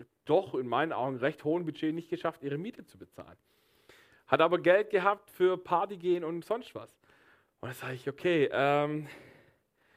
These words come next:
und sie war schon lange mit Jesus auch unterwegs. Und dann hab ich nachher nur eine Frage gestellt. Hab ich gesagt, „Guck dir das mal an und sag mir, ob dir auffällt, dass, ob da was fehlt.“ Und nach so ein paar Minuten sagt sie,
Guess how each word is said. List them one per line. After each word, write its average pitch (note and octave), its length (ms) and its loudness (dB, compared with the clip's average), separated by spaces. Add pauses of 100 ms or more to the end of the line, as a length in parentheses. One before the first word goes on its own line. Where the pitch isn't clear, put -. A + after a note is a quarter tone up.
(280)
und C#3 100 -4
sie E3 100 -2
war G3 120 6
schon G3+ 140 -4
lange A#3 260 4
mit G3 140 -2
Jesus A3+ 260 -4
auch F#3+ 160 2
unterwegs. F#3+ 360 0
Und F#3 80 -2
dann E3+ 80 -2
hab G3 120 -2
ich F#3+ 120 -14
nachher G#3 180 0
nur G#3+ 160 -2
eine G#3+ 160 -2
Frage G#3+ 220 -2
gestellt. D#3+ 180 -8
Hab D#3+ 80 -4
ich - 60 -16
gesagt, E3+ 140 -8
„Guck A#3 180 -12
dir A3 100 -4
das F#3+ 200 -6
mal F#3+ 140 -6
an F#3+ 160 -4
und F#3 160 -6 (540)
sag F#3 300 4
mir, G#3 240 -2
ob D#3+ 180 -4
dir - 260 0
auffällt, F3+ 480 0
dass, E3 240 -4
ob D3+ 140 -8
da D#3+ 140 0
was C#3+ 160 -4
fehlt.“ B2 360 0 (1800)
Und G#2 80 -12
nach G#2 40 -14
so B2 100 -12
ein A#2 80 -10
paar B2+ 160 -4
Minuten D3 300 -4
sagt C#3 200 -10
sie, A2 200 -16